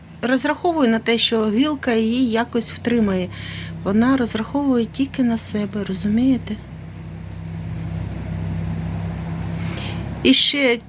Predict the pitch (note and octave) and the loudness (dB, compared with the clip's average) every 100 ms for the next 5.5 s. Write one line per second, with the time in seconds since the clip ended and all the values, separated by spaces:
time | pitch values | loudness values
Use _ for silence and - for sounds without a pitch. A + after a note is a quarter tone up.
0 | - - B3+ C#4 C4+ - A#3+ D4+ F#4+ D#4+ | -6 2 4 4 0 -6 -4 0 0 2
1 | A3+ - C#4 C4+ C4+ C4 C4 B3 G#3+ G3+ | 0 0 -4 2 6 6 6 2 -2 -4
2 | A#3+ C4 B3+ G#3+ B3 D#4+ - B3+ A#3 A#3 | 0 2 2 2 2 0 0 2 4 4
3 | A#3 C#4+ C#4+ C4+ B3+ A#3 A#3+ G3+ - G#3 | 4 2 2 4 4 6 4 4 2 0
4 | F#3+ F#3+ F3+ - G3 - G#3 G#3+ A3+ B3 | 2 2 2 2 2 2 2 4 6 6
5 | F#4+ - - G#3+ | 4 0 -4 -2